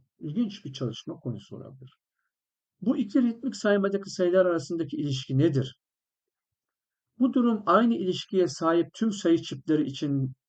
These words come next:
de doğru mudur? Mesela soruyorsunuz, bu durum aynı ilişkiye sahip, aynı ilişkiye sahip tüm sayı çiftleri için de doğru mudur? Farklı genişlikteki yüzlük tablolarda bu doğru olacak mıdır?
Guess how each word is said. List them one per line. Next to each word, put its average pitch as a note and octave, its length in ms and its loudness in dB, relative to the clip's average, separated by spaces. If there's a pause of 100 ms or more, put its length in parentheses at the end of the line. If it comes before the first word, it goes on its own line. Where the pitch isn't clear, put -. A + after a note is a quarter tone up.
(200)
de C3+ 160 -2
doğru C#3 320 4
mudur? C3 280 -2 (340)
Mesela G#2+ 300 -10
soruyorsunuz, A#2+ 720 0
bu D3+ 160 -6
durum B2+ 320 0 (500)
aynı F3+ 320 4
ilişkiye C3+ 920 -2
sahip, A#2+ 480 -2 (180)
aynı E3+ 300 2
ilişkiye B2+ 420 -4
sahip G#2+ 380 -4
tüm - 180 -2
sayı C#3 280 0
çiftleri C3 380 -4
için A#2+ 240 -6
de D3+ 140 -4
doğru A#2+ 300 2
mudur? - 240 -4 (920)
Farklı F#3 500 0
genişlikteki G3+ 680 -2
yüzlük D#3+ 420 -4
tablolarda E3+ 680 0
bu D3+ 140 -6
doğru D#3+ 260 6
olacak D#3+ 440 2
mıdır? C3 400 -6